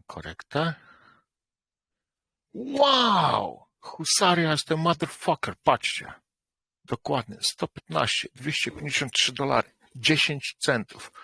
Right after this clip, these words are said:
To jest nasz target dla Bitcoina. Tym chciałbym zakończyć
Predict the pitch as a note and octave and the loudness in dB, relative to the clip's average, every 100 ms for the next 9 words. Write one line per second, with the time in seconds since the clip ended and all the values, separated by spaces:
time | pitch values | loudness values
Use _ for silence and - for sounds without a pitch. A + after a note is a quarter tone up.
0 | - _ - A2 - G#2+ - - A#2 G2 | -20 _ -10 -10 -6 -6 -6 -2 0 -2
1 | - - - - G2+ F#2+ - - - - | -8 -16 -12 -6 -6 -8 -14 -10 -10 -12
2 | - - _ _ _ _ _ _ _ _ | -18 -20 _ _ _ _ _ _ _ _
3 | _ _ - C#3 - - G#2 G2 F#2+ F#2+ | _ _ -2 -2 -2 -2 -2 -4 -8 -10
4 | - A2+ G2 F#2 - - | -4 -4 -4 -8 -8 -10